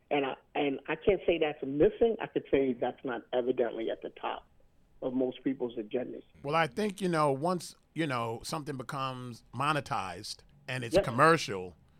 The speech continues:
Speaker 2: you know,
Speaker 1: Yes.
Speaker 2: the love of it goes away 'cause now it's about, you know, it's about making a dollar and there's bi-, it's, it's a bottom line to it. And, you know, I mean, what we did was for the love of it. I mean, you know, we talking about,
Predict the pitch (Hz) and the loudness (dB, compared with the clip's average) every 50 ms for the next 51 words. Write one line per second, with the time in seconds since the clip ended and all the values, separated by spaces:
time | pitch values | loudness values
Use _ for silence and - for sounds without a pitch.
0 | _ _ - 143 156 139 113 101 92 92 92 92 170 160 - - - - 120 120 | _ _ -4 -2 -2 0 0 -2 -4 -4 0 2 2 2 2 -2 -12 -8 -6 -4
1 | 123 127 147 165 170 160 147 117 127 127 127 - - _ _ _ _ _ _ _ | 0 6 6 6 8 6 4 2 2 0 0 -2 -8 _ _ _ _ _ _ _
2 | _ - 120 127 131 131 139 170 220 214 147 123 143 123 143 160 160 156 156 139 | _ -6 -4 -4 -2 -2 -2 0 0 0 0 0 -2 0 2 2 4 4 2 0
3 | - 143 123 147 147 143 139 127 - _ - 165 190 170 127 120 127 165 196 - | -2 0 4 4 6 6 4 2 -2 _ -4 -2 0 0 0 0 -2 -4 -6 -8
4 | - 135 127 135 127 123 127 139 139 127 131 127 127 113 104 123 123 123 123 127 | -6 0 2 2 2 2 2 0 0 0 -2 -6 -6 -2 0 2 4 4 4 2
5 | 139 151 139 120 117 117 117 120 120 - - - - - _ _ _ - 135 131 | 2 0 -2 -2 -4 -8 -10 -12 -14 -16 -20 -20 -20 -20 _ _ _ -6 -6 -6
6 | 107 104 123 143 147 - 135 113 - - 131 123 - 110 104 123 131 131 131 131 | -6 -6 -4 -4 -2 -2 -4 -4 -4 -4 -6 -4 -4 -4 0 2 2 2 2 2
7 | 131 127 123 127 127 127 127 117 - 139 131 135 143 151 135 120 117 113 117 139 | 0 -2 -2 -2 -4 -4 -6 -6 -6 -6 -4 -4 -4 -4 -4 -4 -6 -6 -6 -4
8 | 160 147 127 123 123 123 120 123 123 123 123 120 120 123 143 131 127 135 135 131 | -4 -2 -2 -2 -2 -2 -4 -4 -6 -6 -6 -6 -4 -4 -4 -4 -4 -4 -4 -4
9 | 123 127 - - - 131 131 135 131 139 175 190 143 87 87 73 64 - _ _ | -4 -6 -8 -8 -8 -8 -6 -4 0 0 0 0 -2 -6 -10 -14 -18 -20 _ _
10 | - - _ _ _ - - 117 120 120 127 143 139 127 117 135 147 - 151 131 | -20 -20 _ _ _ -16 -14 -10 -10 -8 -6 -6 -4 -2 -2 -2 -2 -2 -2 -2
11 | 123 120 117 113 110 107 101 | 0 0 0 2 2 0 -2